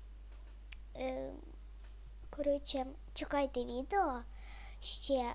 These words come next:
я буду купити, коротше, вісім тисяч. І чекайте відео по відкриванню яєць нових.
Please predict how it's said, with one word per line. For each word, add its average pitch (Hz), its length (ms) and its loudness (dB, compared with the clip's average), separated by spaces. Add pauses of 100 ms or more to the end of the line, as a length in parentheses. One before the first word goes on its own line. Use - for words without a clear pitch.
(120)
я 262 320 2
буду 269 240 2
купити, 277 300 -2
коротше, 269 380 2
вісім 254 360 4
тисяч. 247 580 -2 (140)
І 294 300 0
чекайте 285 460 -2
відео 339 540 6 (120)
по 262 280 2 (160)
відкриванню 254 1120 -2 (640)
яєць 240 720 0
нових. 220 480 -6